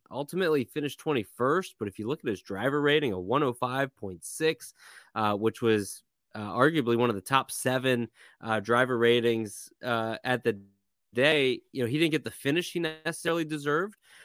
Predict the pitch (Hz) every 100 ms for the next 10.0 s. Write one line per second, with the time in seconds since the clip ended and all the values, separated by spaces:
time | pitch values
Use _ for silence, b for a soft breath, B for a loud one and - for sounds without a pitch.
0 | b - 135 135 - 117 135 185 185 _
1 | - 143 135 135 139 131 120 117 110 110
2 | 104 101 110 143 143 120 127 120 117 131
3 | 131 110 - 135 113 95 95 143 165 147
4 | 139 143 143 139 b b - 104 98 104
5 | 95 131 151 156 - - 117 127 135 131
6 | - 113 175 190 160 - - 143 135 127
7 | 107 123 123 113 101 120 113 101 107 -
8 | - 98 b b b 135 120 147 185 151
9 | 151 139 131 139 123 160 214 - 113 107